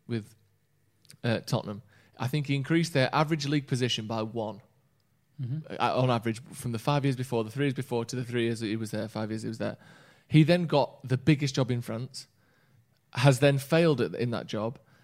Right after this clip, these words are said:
Speaker 1: and no one is talking about him going to, maybe Tottenham is the, is the one, but people would say he would get, you know, a, a, a top four
Speaker 2: People
Speaker 1: job in
Speaker 2: talk about
Speaker 1: Italy.
Speaker 2: Madrid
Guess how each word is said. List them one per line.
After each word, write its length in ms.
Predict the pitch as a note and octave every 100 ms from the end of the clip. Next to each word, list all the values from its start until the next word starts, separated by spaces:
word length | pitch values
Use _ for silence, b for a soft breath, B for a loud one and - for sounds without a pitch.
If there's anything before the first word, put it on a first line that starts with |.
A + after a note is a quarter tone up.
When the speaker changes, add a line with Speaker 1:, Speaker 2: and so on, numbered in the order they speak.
| b
Speaker 1:
and 240 | C#3+ C#3 -
no 200 | C#3 E3
one 120 | F3+ D3
is 80 |
talking 300 | - C#3+ C3
about 160 | B2+ A#2
him 200 | C3+ C#3
going 260 | B2 A#2+ A#2
to, 260 | A#2+ A2+ - b b
maybe 240 | C#3 C#3+ B2
Tottenham 360 | - D3+ C3 B2
is 100 | A2+
the, 140 | -
is 100 | A#2
the 80 | A2+
one, 140 | A2+
but 280 | A#2+ - -
people 280 | D#3+ D#3 C#3
would 120 | C3+
say 200 | - C3+
he 160 | A#2+ C3
would 120 | B2
get, 260 | C#3+ B2+ - B B -
you 140 | C3+
know, 220 | B2 A2+ -
a, 240 | A#2+ G2
a, 40 | - -
a 60 |
top 320 | A#2 - C3+ -
four 120 | B2
Speaker 2:
People 160 | C3
Speaker 1:
job 40 | C3
in 60 |
Speaker 2:
talk 160 | A#2+ D#3
about 100 | C#3+
Speaker 1:
Italy. 100 | C#3
Speaker 2:
Madrid 520 | C3 B2+ D#3 G3+ B2